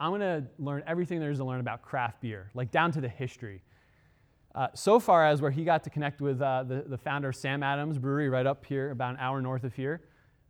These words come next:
uh, because he had some audacity and, and, and decided, "Hey, I'm gonna talk and connect with anybody that I can." What wound up happening was very interesting. So a lot of kind of top tier firms will say, "We want you after two to three years to go do a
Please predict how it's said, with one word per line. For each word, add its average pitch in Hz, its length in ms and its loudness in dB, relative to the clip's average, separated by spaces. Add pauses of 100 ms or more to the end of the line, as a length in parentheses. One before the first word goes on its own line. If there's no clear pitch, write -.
uh, 123 180 -4 (180)
because 127 240 -4
he 131 80 -2
had 139 220 2
some 151 120 -4
audacity 135 760 -2
and, 120 180 -8
and, 123 180 -8
and 117 220 -6
decided, 123 420 -4
"Hey, 127 160 -2
I'm 120 120 -4
gonna 131 120 -4
talk 135 360 -4
and 123 120 -4
connect 123 280 -6
with 120 120 -6
anybody 120 300 -4
that 110 60 -4
I 107 60 -6
can." 110 360 -8 (1400)
What 143 120 -10
wound 185 180 2
up 180 100 -2
happening 165 380 -2
was 131 100 0
very 139 200 -2
interesting. 127 460 -6
So 123 380 -2
a 131 80 -4
lot 165 260 4
of 180 240 -2
kind 156 160 -4
of 123 100 -6
top - 380 -4 (380)
tier 139 240 -2
firms 143 500 -2
will 127 100 -6
say, 135 360 -2 (320)
"We 160 100 0
want 180 220 0
you 156 200 2
after 139 220 2
two - 160 -6
to 165 80 2
three 160 200 -2
years 135 180 0
to 139 80 -2
go 135 120 0
do 131 200 -2
a 123 160 -2